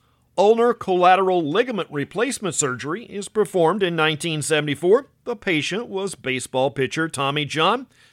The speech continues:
and the surgery is known for him. Elbow ligament damage is quite common in pitchers, and the reason younger athletes are restricted in the amount of pitches they throw.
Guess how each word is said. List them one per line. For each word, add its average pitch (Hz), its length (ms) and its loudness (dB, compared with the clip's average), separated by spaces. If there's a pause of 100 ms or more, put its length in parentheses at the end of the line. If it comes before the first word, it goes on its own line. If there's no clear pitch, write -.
(100)
and 240 180 -6
the 220 80 2
surgery 160 600 0
is 180 280 0
known 175 340 2
for 180 160 0
him. 139 280 -2 (680)
Elbow 254 300 4
ligament 190 440 2
damage 151 400 -2
is 196 140 -2
quite 214 420 0
common 147 340 0
in 139 120 -2
pitchers, 196 640 -4
and 214 260 -8
the 208 80 0
reason 185 460 -2
younger 196 400 0
athletes 139 560 -4
are 175 180 -10
restricted 175 800 -6 (440)
in 214 140 -10
the 202 100 -6
amount 143 340 -2
of 160 120 -2
pitches 160 480 0
they 117 260 -4
throw. 139 540 0